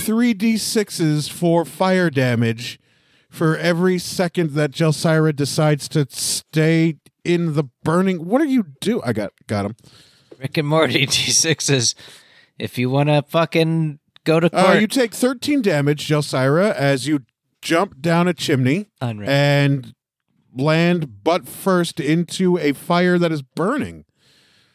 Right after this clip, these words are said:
Speaker 2: And become Santa Claus via the Santa Claus, yes?
Speaker 1: Can I just ask what your plan was?
Speaker 2: <laughs> Her plan is to set you up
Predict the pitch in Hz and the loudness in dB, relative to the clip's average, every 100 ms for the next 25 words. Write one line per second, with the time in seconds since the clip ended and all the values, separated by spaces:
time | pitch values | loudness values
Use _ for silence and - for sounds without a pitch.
0 | _ 156 139 - 175 165 143 170 151 131 | _ -4 -2 0 -2 -2 0 2 2 0
1 | 123 107 98 92 - 120 139 135 123 - | 2 2 0 -4 -8 0 2 4 2 -2
2 | 120 127 123 - 135 127 110 - 95 82 | -2 0 2 2 2 2 -2 -4 -6 -6
3 | 82 104 120 262 359 381 302 277 285 - | -2 0 2 2 0 0 0 0 -2 -2
4 | 262 226 208 - - 185 202 269 311 330 | -4 0 0 0 -2 0 0 2 2 2
5 | 381 359 330 - - - 370 403 370 - | 2 0 0 -2 -2 0 -2 0 -2 -2
6 | - - - 208 202 - - - _ _ | -4 -4 -8 -10 -10 -12 -14 -20 _ _
7 | - 587 - _ _ _ _ _ - - | -16 -16 -18 _ _ _ _ _ -20 -20
8 | _ _ _ _ _ _ 143 170 - 196 | _ _ _ _ _ _ -6 -4 0 0
9 | 190 160 - 117 - - 160 - 156 151 | 2 0 0 0 2 2 0 0 0 2
10 | 139 113 101 | 4 2 0